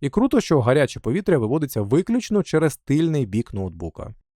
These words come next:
Кількість наявних портів введення виводу можна назвати достатньою, адже серед них присутній багатофункціональний U S B чотири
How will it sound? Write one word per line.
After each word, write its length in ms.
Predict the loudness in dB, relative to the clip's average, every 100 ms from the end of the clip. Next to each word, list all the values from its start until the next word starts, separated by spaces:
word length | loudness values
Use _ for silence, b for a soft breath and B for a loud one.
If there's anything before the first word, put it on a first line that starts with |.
| _ _
Кількість 320 | -4 -2 -2
наявних 380 | 2 2 2 0
портів 400 | 2 2 4 0 0
введення 500 | 2 2 4 2 4
виводу 600 | 2 2 4 6 6 4
можна 320 | 2 2 2
назвати 320 | 2 0 2
достатньою, 680 | 0 0 0 0 0 -6 -4
адже 240 | -2 0 2
серед 260 | 2 2
них 160 | 2 0
присутній 520 | 0 2 0 2 2
багатофункціональний 1080 | 4 2 0 -2 -4 -2 0 2 4 2 2
U 220 | 0 -2
S 160 | -2 0
B 140 | 0
чотири 480 | 0 -4 -2 -2